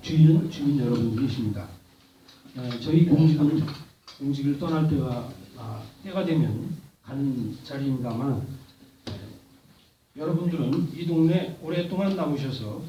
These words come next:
이 지역과, 아, 이 지역 발전과 함께 하셔야 합니다. 아, 이러한 역할을 우리 주민자치위원회에서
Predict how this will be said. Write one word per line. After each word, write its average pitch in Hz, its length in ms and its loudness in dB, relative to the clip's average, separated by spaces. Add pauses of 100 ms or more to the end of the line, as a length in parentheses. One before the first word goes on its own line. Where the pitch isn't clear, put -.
(340)
이 156 200 -4
지역과, 143 420 -6 (200)
아, 113 280 -12 (220)
이 160 120 -12
지역 175 240 -10
발전과 - 640 -6 (380)
함께 160 440 -4
하셔야 160 360 -4
합니다. 123 400 -4 (880)
아, 131 100 -16
이러한 170 320 2
역할을 - 580 2
우리 135 240 0
주민자치위원회에서 139 1000 -4